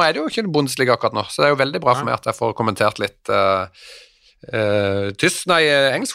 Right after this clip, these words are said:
Speaker 1: fotball.
Speaker 2: Mm. Men fortell meg, eh, litt sånn
Speaker 1: Mhm.
Speaker 2: på, på sånn faglig nivå. Hva er den største forskjellen fra å kommentere,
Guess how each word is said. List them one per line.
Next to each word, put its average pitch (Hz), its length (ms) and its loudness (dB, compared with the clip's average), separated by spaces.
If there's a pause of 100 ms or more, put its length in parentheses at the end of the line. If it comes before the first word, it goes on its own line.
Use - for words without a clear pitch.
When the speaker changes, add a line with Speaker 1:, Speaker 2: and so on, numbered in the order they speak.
Speaker 1:
fotball. - 240 -2
Speaker 2:
Mm. 123 160 -14 (300)
Men 254 100 4
fortell 226 300 0
meg, 95 240 -2 (200)
eh, 151 140 4
litt 180 160 2
sånn 139 240 4
Speaker 1:
Mhm. - 40 -6
Speaker 2:
på, 135 760 4
på 143 80 -2
sånn 139 160 2
faglig 127 500 2
nivå. 80 420 -6 (420)
Hva 233 160 4
er - 40 -2
den 214 80 -2
største - 500 -2
forskjellen 107 800 0
fra 113 400 0
å 98 140 -4
kommentere, 107 920 0